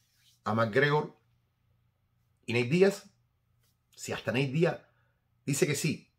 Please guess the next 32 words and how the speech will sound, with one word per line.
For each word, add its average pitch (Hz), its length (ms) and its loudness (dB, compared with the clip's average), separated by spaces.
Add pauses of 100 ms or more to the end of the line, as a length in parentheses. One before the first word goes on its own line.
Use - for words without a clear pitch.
(120)
y 147 160 0
si 131 180 -2
Chimaev 143 560 6 (400)
dice 185 260 6
que 151 100 -4
sí, 196 400 2 (120)
y 131 140 0
Dana 202 240 12
White 190 260 10
dice 185 240 4
que 151 80 0
sí, 196 380 0 (960)
quién 110 180 -2
sabe. - 380 -14 (440)
Dame 123 260 2
tu 120 120 0
opinión 107 280 -4
aquí, 165 340 -4 (640)
en 135 160 2
Cerebro 147 280 2
en 170 60 2
los 156 80 4
Deportes, 165 600 2 (380)
tu - 80 -10
casita 127 240 -2
de 120 120 4
YouTube, 160 400 -4 (400)
donde 82 160 -14
está 123 140 -2
lo 123 80 2
más 113 120 -2
grande, 131 420 -2